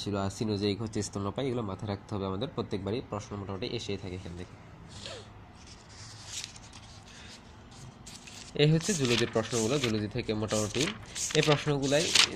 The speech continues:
ছিল। এরপরে যদি আপনাদেরকে আমি বোটানিতে নিয়ে যাই,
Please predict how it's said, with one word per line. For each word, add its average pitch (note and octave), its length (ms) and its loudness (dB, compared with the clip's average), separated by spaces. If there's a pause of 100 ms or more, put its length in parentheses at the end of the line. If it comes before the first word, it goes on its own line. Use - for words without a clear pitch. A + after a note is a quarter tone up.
(120)
ছিল। C#3 200 2
এরপরে C#3+ 340 6
যদি D#3 260 6
আপনাদেরকে G#2 400 2
আমি G2 300 -4 (240)
বোটানিতে C#3 440 2
নিয়ে G#2 300 2
যাই, G#2 140 0